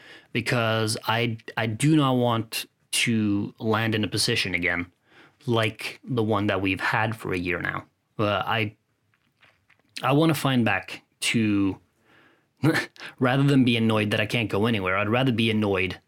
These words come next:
that a coworker has pissed me off and is just a, a general nuisance. Much rather, because that means still that I am out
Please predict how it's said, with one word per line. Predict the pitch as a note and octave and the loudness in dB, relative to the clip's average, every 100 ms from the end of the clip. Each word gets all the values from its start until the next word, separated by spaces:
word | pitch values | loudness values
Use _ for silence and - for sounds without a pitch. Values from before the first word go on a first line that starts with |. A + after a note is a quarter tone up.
| _ | _
that | A2 A#2 G#2+ | -2 0 0
a | |
coworker | - C3 A#2 G#2+ F#2 G#2+ G2+ | 0 2 2 2 0 -2 -2
has | F#2+ | -2
pissed | A#2+ A2 | -4 -2
me | G#2+ | -2
off | G2+ F#2+ F2+ - | 0 0 -2 -8
and | - A2+ G#2 | -4 -2 -2
is | G2+ - | -2 -4
just | B2+ A#2+ G#2 A2+ | -2 0 0 -2
a, | G#2 - | -4 -2
a | B2 | -4
general | A#2 A#2+ A2+ G#2 G2 | -2 0 0 2 2
nuisance. | G#2 - G2 - - | 0 -2 -4 -8 -2
Much | C3+ - - | 0 0 -2
rather, | A#2+ G2 D#2 - _ | -2 -2 -6 -10 _
because | A2 G#2+ | -4 0
that | A#2+ A2+ | 0 0
means | B2 A#2+ - - | 0 0 -2 -4
still | - D#3+ G#2+ G2+ - - - _ | -2 0 0 -2 -8 -20 -20 _
that | B2 A#2 | -2 0
I | G#2+ G#2 | 0 0
am | G#2 G2+ G2 - _ - _ _ _ | 0 -2 -4 -8 _ -20 _ _ _
out | - G2 A2 - | -2 -2 -2 -6